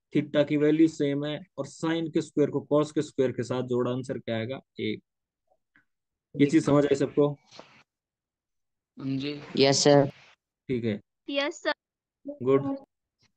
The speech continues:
Speaker 1: उसके बाद जैसे बोला cos square उनचास plus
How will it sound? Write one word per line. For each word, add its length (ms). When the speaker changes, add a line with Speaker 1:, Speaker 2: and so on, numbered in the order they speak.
Speaker 1:
उसके 260
बाद 360
जैसे 200
बोला 260
cos 340
square 440
उनचास 640
plus 200